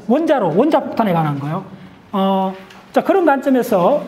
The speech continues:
어, 지금 뭐냐면 방사선이라는 문제가 굉장히 중요해져요. 이 주기율표하고. 그게 어디 들어가느냐 하면 방사선 문제. 자, 요거 잘,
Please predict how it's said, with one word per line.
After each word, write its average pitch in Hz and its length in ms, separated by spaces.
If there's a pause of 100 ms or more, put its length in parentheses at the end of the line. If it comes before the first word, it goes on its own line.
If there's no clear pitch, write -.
(720)
어, 202 340
지금 233 140
뭐냐면 214 280
방사선이라는 302 960
문제가 262 340
굉장히 320 280
중요해져요. 185 640
이 214 120
주기율표하고. 180 760 (400)
그게 285 160
어디 302 200
들어가느냐 214 440
하면 185 200
방사선 208 460
문제. 220 280 (240)
자, - 120
요거 175 160
잘, 170 260